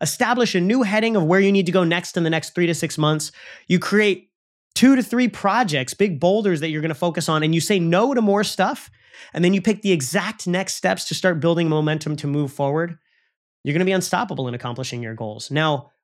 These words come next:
we do this with our clients on a monthly and quarterly basis. Every month and quarter, we revisit their North Star. We revisit the brutal truth about where they're at right now. We readjust their heading.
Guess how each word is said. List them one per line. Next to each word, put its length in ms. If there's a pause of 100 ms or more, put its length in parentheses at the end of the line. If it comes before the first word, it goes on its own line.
we 140
do 140
this 180
with 80
our 100
clients 440
on 80
a 40
monthly 480
and 140
quarterly 360
basis. 360
Every 180
month 280
and 100
quarter, 400
we 160
revisit 640
their 120
North 260
Star. 460 (300)
We 80
revisit 560
the 80
brutal 300
truth 260
about 240
where 160
they're 160
at 240
right 180
now. 280
We 160
readjust 640
their 100
heading. 380